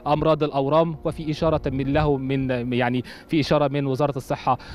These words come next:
آه، الفلسطينية بأن، آه، يعني، الجميع أصبح في حال، أو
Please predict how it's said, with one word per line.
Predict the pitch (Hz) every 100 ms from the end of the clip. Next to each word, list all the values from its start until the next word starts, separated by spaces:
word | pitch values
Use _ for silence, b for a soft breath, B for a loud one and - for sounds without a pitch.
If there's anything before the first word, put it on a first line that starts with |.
| B 131
آه، | 127 139
الفلسطينية | 143 135 - 151 190
بأن، | 185 180 185 214
آه، | 214 B B -
يعني، | 151 151 135 151 147
الجميع | 143 147 156 160 143 156
أصبح | - 143 - 139
في | 135 - 131
حال، | - 147 147 143
أو | 139